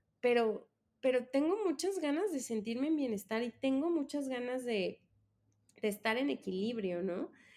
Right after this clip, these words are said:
¿Cuánta energía me va a ocupar este, esta búsqueda del equilibrio? ¿Cómo me va a ser posible llegar ahí?". Y pues ahí mi saboteadora interna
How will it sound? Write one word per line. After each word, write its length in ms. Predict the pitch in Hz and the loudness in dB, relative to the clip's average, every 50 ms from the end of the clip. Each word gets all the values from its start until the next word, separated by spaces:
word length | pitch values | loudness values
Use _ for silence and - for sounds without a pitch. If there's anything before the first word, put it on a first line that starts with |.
| - _ _ _ | -20 _ _ _
¿Cuánta 280 | - 262 269 285 269 427 | -2 2 2 4 6 6
energía 540 | 415 403 320 240 220 - - 285 294 311 320 | 6 8 6 4 2 0 0 2 2 2 2
me 140 | 302 269 | 2 2
va 100 | 233 240 | 2 2
a 20 | 247 | 0
ocupar 420 | 254 254 277 262 - 269 262 262 | -2 -2 -4 -6 -4 -2 0 2
este, 640 | 262 254 254 - - - 277 277 277 269 254 233 - - - _ | 0 0 -2 -2 -2 -2 0 2 4 4 2 0 -2 -8 -14 _
esta 300 | - 240 233 - - 285 | -6 -6 -4 0 0 2
búsqueda 420 | 269 254 254 254 - - 285 269 254 | 2 2 0 -2 -2 -2 -2 0 0
del 180 | 240 208 196 | 2 2 2
equilibrio? 680 | 190 190 190 - 202 196 208 226 247 247 254 269 277 269 | 2 0 -2 -8 -6 -4 -2 -2 -2 0 2 2 2 0
¿Cómo 300 | - - 311 330 403 427 | 0 -2 0 2 2 2
me 100 | 392 285 | 2 2
va 120 | 247 247 247 | 0 -2 -4
a 40 | |
ser 200 | 247 - 294 269 | -4 -4 -6 -6
posible 480 | - 247 233 - - 233 226 247 262 262 | -6 -8 -10 -8 -8 -8 -6 -4 -4 -2
llegar 340 | 247 226 202 208 208 214 226 | -2 -2 0 0 0 0 0
ahí?". 460 | 233 226 226 220 220 226 233 233 226 | 0 0 0 0 0 0 -2 -2 -4
Y 40 | 208 | -4
pues 220 | - 233 233 226 | -4 -4 -4 -2
ahí 220 | 247 240 262 277 302 | 0 2 2 2 2
mi 120 | 330 359 | 2 0
saboteadora 640 | - 269 220 196 190 185 185 214 208 196 202 233 254 | 0 0 0 0 0 0 0 0 2 2 2 2 0
interna 600 | 262 254 233 - - 220 220 226 220 226 311 | -2 -2 -2 -4 -4 -4 -2 -2 -2 -2 -4